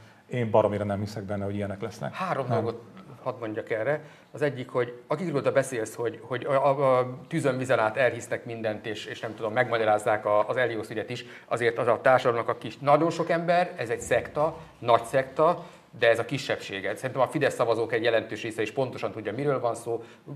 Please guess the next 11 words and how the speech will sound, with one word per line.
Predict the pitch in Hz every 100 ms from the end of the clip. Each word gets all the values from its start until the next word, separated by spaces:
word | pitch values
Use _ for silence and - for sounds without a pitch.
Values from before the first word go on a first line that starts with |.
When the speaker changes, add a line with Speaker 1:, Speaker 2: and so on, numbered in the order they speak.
| -
Speaker 2:
Külön | 165 151
egyéb | 156 135 117 - - - - -
előbb | - 135 120 -
felsorolt | - 131 120 - -
okok | 120 113 - -
némelyike | 127 123 107 107 110
miatt | 113 104 -
szavaz | 110 104
a | 101
Fideszre, | - 127 117 113 107
vagy | 98